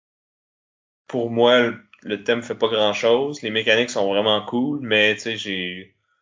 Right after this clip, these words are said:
j'en ai déjà plein des jeux de, de confrontation puis de contrôle de territoire,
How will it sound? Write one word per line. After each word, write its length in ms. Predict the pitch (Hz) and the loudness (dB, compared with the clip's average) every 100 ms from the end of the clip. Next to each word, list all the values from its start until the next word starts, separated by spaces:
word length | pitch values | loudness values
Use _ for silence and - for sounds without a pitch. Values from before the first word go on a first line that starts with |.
| _ _ 98 | _ _ -6
j'en 80 | |
ai 80 | 107 | -4
déjà 280 | 110 113 123 | -4 0 0
plein 400 | 123 117 117 123 | 0 0 2 0
des 180 | 117 104 | -4 -6
jeux 220 | 110 110 | -6 -6
de, 180 | 110 107 | -4 -4
de 80 | 101 | -4
confrontation 840 | 101 95 117 107 101 98 - 113 | -2 -2 -2 2 2 2 -2 -6
puis 120 | 113 | -6
de 40 | - | -6
contrôle 360 | 104 - 110 | -6 -4 -4
de 100 | 107 | -4
territoire, 720 | 104 101 101 101 104 117 135 | -6 -8 -2 2 2 2 -6